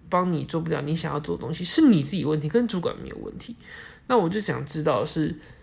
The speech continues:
各位在进入职场的时候知道，有些事情是需要汇报主管，主管如果不同意你去做的话，有意义吗？那电视台的话，基本上是要回报的，没办法像是一般，比如说实验的产品的公司，他可以自己去实验到一定的程度，然后再回报。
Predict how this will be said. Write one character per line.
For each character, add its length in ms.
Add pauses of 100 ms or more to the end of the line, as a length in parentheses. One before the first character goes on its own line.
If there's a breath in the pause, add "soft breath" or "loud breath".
(600 loud breath)
各 140
位 100
在 220
进 320
入 100
职 240
场 140
的 60
时 60
候 80
知 200
道， 160
有 100
些 140
事 160
情 120
是 160
需 200
要 80
汇 120
报 200
主 140
管， 140
主 140
管 140
如 100
果 80
不 100
同 200
意 60
你 140
去 200
做 160
的 60
话， 120
有 140
意 60
义 300
吗？ 420 (540 loud breath)
那 640
电 200
视 60
台 140
的 60
话， 120
基 140
本 120
上 100
是 80
要 60
回 220 (100)
报 180
的， 140
没 180
办 140
法 80
像 220
是 180
一 100
般， 220
比 80
如 80
说 160
实 240
验 220
的 180
产 240
品 140
的 80
公 180
司， 180 (300 loud breath)
他 140
可 100
以 40
自 120
己 80
去 160
实 220
验 320
到 180
一 80
定 160
的 80
程 260
度， 120
然 100
后 60
再 120
回 320
报。 220